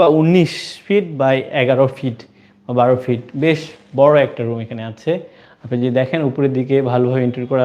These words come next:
আছে পুরোটাই। আপনি যদি দেখেন যে এখানে একটা উইন্ডো, এই সাইডে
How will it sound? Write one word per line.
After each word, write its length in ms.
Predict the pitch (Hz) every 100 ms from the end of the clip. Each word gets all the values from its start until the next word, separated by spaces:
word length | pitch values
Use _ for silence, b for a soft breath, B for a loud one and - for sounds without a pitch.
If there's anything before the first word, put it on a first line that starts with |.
| 123
আছে 200 | - 143 143 B B B B -
পুরোটাই। 440 | 208 220 190 147 127
আপনি 120 | 127 139
যদি 120 | 139 139
দেখেন 200 | 139 175
যে 60 | 143
এখানে 140 | 143 139
একটা 120 | 151 139
উইন্ডো, 320 | 135 139 143 147 B B B -
এই 80 | 180 185
সাইডে 340 | 185 190 196